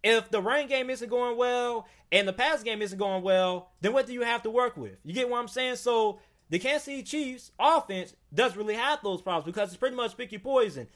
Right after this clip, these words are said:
If Kansas City needs to run the football, they can run the football. But if Pittsburgh can't run the football, then you have to rely on the passing game, which is a lo-, which is a big reason why this offense kinda comes off flat because the run game isn't all that consistent. The run game has been up and down for the Pittsburgh Steelers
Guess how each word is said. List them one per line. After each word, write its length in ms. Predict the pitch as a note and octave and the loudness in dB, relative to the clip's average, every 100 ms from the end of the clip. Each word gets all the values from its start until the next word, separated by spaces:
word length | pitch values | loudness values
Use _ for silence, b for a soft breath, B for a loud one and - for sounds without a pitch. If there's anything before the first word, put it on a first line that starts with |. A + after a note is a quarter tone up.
| b b | b b
If 180 | F#3+ F#3+ | 0 2
Kansas 300 | B3 C#4 C4 | -2 -2 -4
City 200 | C#4 B3+ | -8 -8
needs 280 | A3 B3 B3 | -8 -8 -4
to 100 | A3+ | -2
run 160 | A#3+ | -2
the 60 | A3+ | -4
football, 640 | - B3+ B3 B3+ C4 B3 B B | -2 -2 0 -2 -2 -6 B B
they 120 | F#3+ | -2
can 120 | G#3+ | -2
run 140 | A3 A3 | -2 -4
the 40 | |
football. 480 | G3 B3+ G#3+ F3+ F3+ | 0 4 4 4 0
But 240 | D3+ G#3+ | 0 0
if 140 | F#3+ F#3+ | -2 -4
Pittsburgh 420 | D4 C#4+ C4 A#3 | -6 -2 -2 -2
can't 260 | B3 B3+ G#3 | -4 -6 -2
run 200 | B3+ G#3+ | -4 -4
the 60 | |
football, 640 | - C#4 F#3+ F#3+ F#3 F#3 B - | -4 -2 0 2 2 0 B -6
then 120 | G3+ | -2
you 40 | |
have 140 | A3+ A3+ | 0 0
to 80 | G3+ | -2
rely 220 | G3 G#3 | -2 -2
on 100 | G3+ | -2
the 80 | E3+ | -4
passing 340 | A3 A#3 G3+ | -2 -4 -4
game, 140 | G3 | -6
which 160 | F#3 F#3 | -6 -4
is 40 | |
a 60 | F3+ | -4
lo-, 380 | F3 G3 A#3 - | -2 -2 -2 -2
which 220 | E3+ A3 | 0 0
is 100 | G#3 | 0
a 60 | F3+ | -4
big 340 | A3 C4+ F3+ | -4 -8 -8
reason 320 | A3+ A#3+ G3 | -10 -10 -8
why 220 | F#3 G#3+ G#3+ | -2 0 0
this 280 | F#3+ F#3 - | -4 -8 -2
offense 480 | A3+ B3+ A3+ F#3+ F#3 B B B - | 0 0 -4 -8 -8 B B B -8
kinda 280 | A3+ A#3+ G#3+ | -2 -2 -2
comes 260 | G#3+ G3+ | -4 -2
off 220 | G3 F#3 | -2 -2
flat 200 | A#3+ A#3+ | 0 -2
because 300 | F#3+ G#3+ G#3+ | -2 -4 -6
the 100 | G#3 | -4
run 300 | F3+ A3 B3 | -4 -4 -6
game 320 | A3 G#3+ G#3 - | -4 -4 -6 -4
isn't 380 | G3+ G#3 G#3+ G3+ | -2 -2 -4 -4
all 240 | F#3 F#3+ | 2 2
that 220 | F3 E3+ | 2 -4
consistent. 520 | F#3+ F#3+ C4 - D#3+ C#3 | -4 -8 -8 -6 -6 -4
The 100 | D#3+ | -2
run 260 | G#3 A#3+ | -2 -4
game 180 | A#3 A3 | -6 -6
has 180 | G#3 F#3 | -8 -6
been 140 | F#3+ | -6
up 220 | - G3 | -2 -4
and 120 | G#3 F#3+ | -4 -4
down 280 | G#3 G#3 | -2 -2
for 120 | G3+ F#3+ | -2 -6
the 60 | |
Pittsburgh 380 | F3+ G3 F#3 E3+ | -4 -6 -4 -6
Steelers 480 | - A3 G3+ E3 | 0 0 0 -4